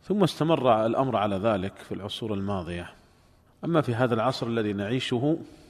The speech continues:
فقد استحدثت الأوراق النقدية، وكانت الأوراق في أول الأمر، الأوراق النقدية، مغطاة، ولذلك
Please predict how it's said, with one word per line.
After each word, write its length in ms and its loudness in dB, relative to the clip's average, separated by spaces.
فقد 240 0
استحدثت 720 -2
الأوراق 560 -2
النقدية، 560 -10
وكانت 500 -2
الأوراق 500 0
في 160 -6
أول 240 2
الأمر، 380 -2
الأوراق 420 -4
النقدية، 560 0
مغطاة، 520 -2
ولذلك 360 0